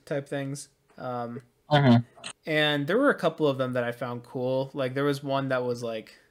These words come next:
Speaker 1: six solid colors or so, like, lined up next to each other. But, like, the way, I don't know if it was the way they were, like, ordered or, like, the vibrancy of it, it looked really strange when you were just standing right in front of it.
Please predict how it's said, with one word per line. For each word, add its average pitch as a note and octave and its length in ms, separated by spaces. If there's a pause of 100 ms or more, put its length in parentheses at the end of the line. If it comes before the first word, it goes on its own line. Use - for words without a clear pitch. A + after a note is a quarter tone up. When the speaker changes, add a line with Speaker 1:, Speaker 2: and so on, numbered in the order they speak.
(160)
Speaker 1:
six - 800 (160)
solid D#3+ 460
colors D#3+ 340
or E3 60
so, D#3+ 240
like, C3+ 380 (480)
lined C#3+ 280
up D#3+ 120
next C#3+ 260
to D#3+ 80
each D3 120
other. D#3+ 180
But, D3+ 140
like, B2+ 240
the D3 80
way, D#3 640 (640)
I F3 80
don't E3+ 80
know D#3 120
if C#3+ 140
it D#3 40
was C#3+ 140
the C#3+ 60
way C#3 180
they C#3 100
were, B2+ 120
like, A#2 220
ordered D#3 480
or, B2 100
like, A#2+ 200
the B2+ 140 (120)
vibrancy D3+ 760
of D3+ 160
it, E3 220 (360)
it D#3+ 140
looked F3 200
really D3+ 420
strange C3 540
when B2 120
you A#2+ 80
were A#2+ 100
just A#2 200
standing B2+ 420
right A#2 180
in G#2 100
front G#2 220
of - 80
it. F2 200